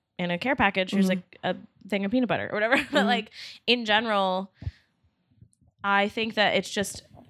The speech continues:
Speaker 1: yeah, I think that, like, you can have different goals and you can have different ideas of, like, what being quote unquote successful means.
Speaker 2: Sure, right.
Speaker 1: Um, and I think that, that, I don't know. Yeah, I think that, like,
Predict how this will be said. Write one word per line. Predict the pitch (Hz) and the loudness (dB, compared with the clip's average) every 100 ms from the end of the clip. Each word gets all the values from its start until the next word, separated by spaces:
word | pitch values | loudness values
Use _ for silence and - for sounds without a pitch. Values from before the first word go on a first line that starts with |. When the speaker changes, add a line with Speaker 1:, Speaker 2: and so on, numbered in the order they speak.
| - | -20
Speaker 1:
yeah, | - 214 185 | -4 0 2
I | - 202 | 0 0
think | 226 226 | 0 0
that, | 226 - | -2 0
like, | 196 - - _ - | 0 -2 -14 _ -12
you | 196 | -6
can | 196 202 | -2 0
have | 196 233 | 2 2
different | 220 196 | 0 -2
goals | 185 202 | 0 0
and | 185 175 | -2 -4
you | |
can | 180 165 | -6 -2
have | 180 180 175 - _ | 2 2 0 -12 _
different | - 180 185 170 165 - _ _ _ _ - | -8 -4 0 0 -2 -8 _ _ _ _ 0
ideas | 175 175 180 175 | 0 2 0 0
of, | 165 | -2
like, | 165 - | -4 -2
what | 175 175 - _ _ _ _ - 175 | 2 2 0 _ _ _ _ -16 -6
being | 196 185 180 175 | 0 0 0 0
quote | 185 175 | 0 0
unquote | 180 - | -2 -4
successful | - 180 - - - 151 - - 262 | -4 -4 -4 -8 -8 -6 -6 -4 -2
means. | 285 | -2
Speaker 2:
Sure, | 294 156 139 160 - | 0 2 0 -4 -4
right. | 165 147 - - | -2 0 -2 0
Speaker 1:
Um, | 214 202 196 190 - | 2 2 -2 -10 -4
and | 220 | -2
I | 214 | -2
think | - 220 214 | -2 -4 0
that, | 202 196 - _ _ _ _ - - - - _ _ - | 2 2 -2 _ _ _ _ -12 -12 -14 -20 _ _ -8
that, | 196 190 202 - - - | 0 4 4 2 -6 -4
I | 233 | 0
don't | 262 | 2
know. | 294 214 | 2 2
Yeah, | 196 226 175 | 2 4 4
I | 196 | 2
think | 240 226 | -2 0
that, | 226 - | 0 2
like, | 190 185 | 0 0